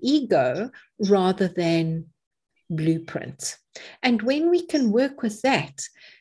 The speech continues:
we can say to ego, "Thank you for keeping me safe. Thank you to our gut for warning us." Now, if your gut's telling you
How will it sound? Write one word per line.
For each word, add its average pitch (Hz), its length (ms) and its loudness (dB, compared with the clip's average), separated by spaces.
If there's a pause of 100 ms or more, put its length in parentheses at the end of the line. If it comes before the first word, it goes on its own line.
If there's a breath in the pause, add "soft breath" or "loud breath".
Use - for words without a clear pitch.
(200)
we 208 140 4
can 214 220 0
say 214 260 2
to 208 180 -2
ego, 185 480 0
"Thank 180 380 -6
you 214 60 -2
for 226 140 -6
keeping 262 440 -4
me 262 100 0
safe. 208 520 -2 (420 loud breath)
Thank 185 320 0
you 214 60 2
to 208 240 -4
our 190 100 0
gut 214 380 2
for 180 180 0
warning 208 480 2
us." 135 180 -6
Now, 214 140 4
if 214 100 0
your 285 160 2
gut's 277 280 0
telling 208 320 4
you 180 100 4